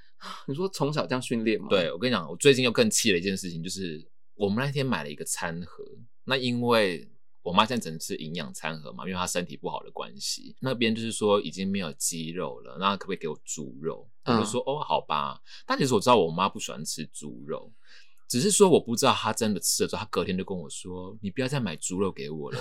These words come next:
Speaker 2: <laughs> 猪有猪的味道，我不喜欢。”你说她是不是老公主？
Speaker 1: 所以说你能够忍受公主病的原因是因为你妈妈的关系？
Speaker 2: 我觉得很大原因是因为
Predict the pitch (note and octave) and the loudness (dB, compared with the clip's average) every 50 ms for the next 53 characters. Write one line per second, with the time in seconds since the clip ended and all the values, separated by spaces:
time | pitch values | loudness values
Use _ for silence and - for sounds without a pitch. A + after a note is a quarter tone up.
0 | F#2+ - - - - B2+ C3 C3 A#2 F#2 - - - A2 G2+ G2+ F2+ E2 F#2+ F#2 | -8 -6 -4 0 2 4 6 6 4 4 4 2 0 0 0 0 -2 0 0 0
1 | E2 - - F#2+ F2 F2 F2+ F2 - A#2 A#2 - - - - - - - - - | 0 0 0 0 0 0 -2 -4 -2 0 2 4 2 2 0 -4 -12 -14 -12 -12
2 | - - - G#2+ - - D3 C3+ C3+ C3 B2 G#2+ G2+ A2 - - - - - D#3+ | -12 -10 -10 -8 -6 -2 -2 -2 -2 -4 -6 -6 -8 -8 -8 -8 -10 -12 -12 -12
3 | D#3 D#3 D3+ - - - - - - - - - - A3+ A#3 G#3+ - A#3 A3 F#3 | -10 -10 -12 -12 -14 -16 -16 -16 -18 -16 -8 2 6 6 6 8 8 6 6 6
4 | B2 G2+ G2 G2 F#2+ A#2 C#3+ D#3+ C#3+ A#2 F#2+ - - C3+ B2 A2+ - A#2 A#2+ A2+ | 4 4 2 2 0 2 4 4 6 6 4 4 4 2 2 4 4 2 2 2
5 | F#2+ - A2+ A2 G2+ F2+ F#2 G2 G2 A2 - - - C#3+ B2+ A2+ A#2 A#2 G#2 F#2+ | 0 0 2 2 2 2 2 0 0 2 2 2 4 4 4 4 2 0 0 -2
6 | F#2 G2 G2+ G#2 A2 G#2 F2+ D#2 - D#2+ B1 - - - - - - - - - | -2 -2 0 2 2 2 2 0 -2 -4 -4 -4 -4 -6 -6 -6 -8 -10 -10 -12
7 | - - - - F2+ F2 E2+ F#2+ G2+ G2+ F#2 E2+ E2+ - A2+ G#2+ F#2+ E2+ E2+ F2 | -16 -18 -14 -12 -12 -10 -6 -4 -4 -2 -2 -4 -2 0 2 2 2 0 -2 -6
8 | F2 - F#2 F#2 F#2 F#2+ F2 D#2+ | -6 -4 -4 -4 -2 -2 -4 -4